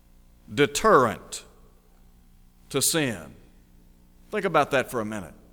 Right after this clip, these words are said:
Human suffering can serve as a deterrent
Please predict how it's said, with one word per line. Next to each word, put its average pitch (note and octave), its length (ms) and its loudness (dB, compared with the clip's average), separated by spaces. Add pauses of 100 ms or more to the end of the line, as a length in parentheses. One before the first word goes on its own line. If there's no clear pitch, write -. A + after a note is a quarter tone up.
(920)
Human A3+ 420 2
suffering D3 600 2
can C#3 240 -4
serve D3 760 4
as D#3 440 2
a D3+ 180 0
deterrent C3+ 920 0